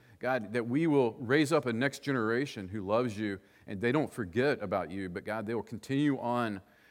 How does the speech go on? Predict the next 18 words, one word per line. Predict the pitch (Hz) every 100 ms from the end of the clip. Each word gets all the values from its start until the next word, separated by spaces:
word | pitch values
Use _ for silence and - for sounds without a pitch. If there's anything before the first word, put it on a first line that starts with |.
| _ 113
um, | 104 92 95
what | 120 107
we, | 120 123 117 107 _ _ -
um, | 107 101 -
are | 104
about, | 101 104 98 90
which | 107 107
is | 95
passing | - 135 131 131
on | 110
our | 92
faith | - 107 92 -
to |
the | 98
next | 98 101
generation, | - 101 92 95 92 90
helping | 87 110 101
see | -